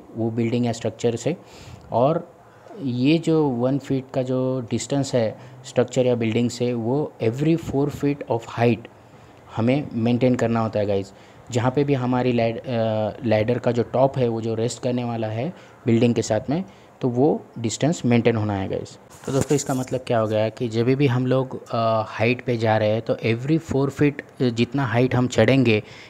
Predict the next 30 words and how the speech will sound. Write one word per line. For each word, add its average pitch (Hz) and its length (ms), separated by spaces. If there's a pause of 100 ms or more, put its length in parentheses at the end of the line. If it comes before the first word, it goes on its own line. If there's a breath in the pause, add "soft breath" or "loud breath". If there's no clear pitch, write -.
(120)
या 113 80
ऊपर 113 260
जाएंगे 117 520
मूव 113 280
होंगे 117 320 (400 loud breath)
उसी 123 300
हिसाब 135 460
से 135 340 (240)
एक 143 240
फुट 139 300
जो 123 240
है 113 340 (280 loud breath)
वो 127 100
डिस्टेंस 127 440
हमें 117 500
बिल्डिंग 127 360
या 139 80
किसी 131 300
भी 135 80
स्ट्रक्चर 120 480
से 127 280
जहाँ 117 280
पे 123 60
भी 120 100
हम 113 100
लैडर 110 260
यूज़ 110 200
कर 110 160
रहे 107 160
हैं 120 240